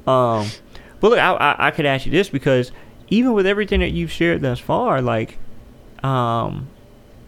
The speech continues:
you know, you haven't really shined a light on yourself, and, like, and I say it in this regard, how did you take all of that and to get into Serotonin Dreams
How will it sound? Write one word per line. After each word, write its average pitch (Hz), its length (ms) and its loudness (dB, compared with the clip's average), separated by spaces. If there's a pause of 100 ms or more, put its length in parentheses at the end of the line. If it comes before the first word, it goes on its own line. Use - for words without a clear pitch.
(340)
you 143 180 -4
know, 113 400 -4
you 127 220 -2
haven't 170 260 0
really 156 320 0
shined 143 460 -2
a 135 40 -2
light 135 400 -2
on 123 220 -4
yourself, 131 460 -4
and, 110 120 -6
like, 110 240 -6
and 107 80 -4
I 101 100 -2
say 117 120 -6
it 107 80 -4
in 98 80 -6
this 170 220 -2
regard, 95 320 -4 (400)
how 165 140 -4
did 170 160 -4
you 165 100 -4
take 160 260 -2
all 147 260 2
of 127 100 -2
that 131 260 0
and 90 220 -6
to 113 120 -6
get 104 280 -4
into 101 580 -8 (1120)
Serotonin 139 560 0
Dreams 110 480 -6